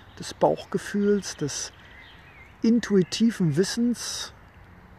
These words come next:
unseres menschlichen Gewebes, das vielleicht mit mehr verbunden ist, als nur mit Blut und Fasern und Muskulatur. All das ist wieder auf die Probe gestellt, zu hinterfragen,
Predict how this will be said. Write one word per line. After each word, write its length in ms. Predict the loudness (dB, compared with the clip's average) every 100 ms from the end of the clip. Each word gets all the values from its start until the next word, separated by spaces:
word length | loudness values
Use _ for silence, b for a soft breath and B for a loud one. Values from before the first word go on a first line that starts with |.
| -16 -6
unseres 540 | -4 -4 -4 -4 -4
menschlichen 440 | -4 -4 -4 -4 -2
Gewebes, 600 | 0 0 0 0 0 -2
das 160 | -8
vielleicht 420 | -6 -2 -2 -2 -4
mit 200 | -2 2
mehr 180 | 2
verbunden 520 | 0 -2 -4 -4 -4 -6
ist, 260 | -6 -8 -16 B B B B B -8
als 220 | -6 -4
nur 80 | -4
mit 160 | -4
Blut 560 | -4 -2 -2 -4 -10 -16 -18 -12
und 480 | -10 -10 -12 -16 -18 -14
Fasern 580 | -8 -6 -6 -6 -6
und 120 | -4 -4
Muskulatur. 840 | -4 -6 -6 -6 -6 -6 -6 -6 -10 B B B B B B -20 -20 0
All 160 | 4 6
das 240 | 4 4
ist 380 | 0 -2 -4 0
wieder 180 | 4 6
auf 160 | 6
die 100 | 2
Probe 380 | 0 4 4 4
gestellt, 400 | 0 0 2 0
zu 80 | 0
hinterfragen, 680 | -2 -2 -2 -2 0 0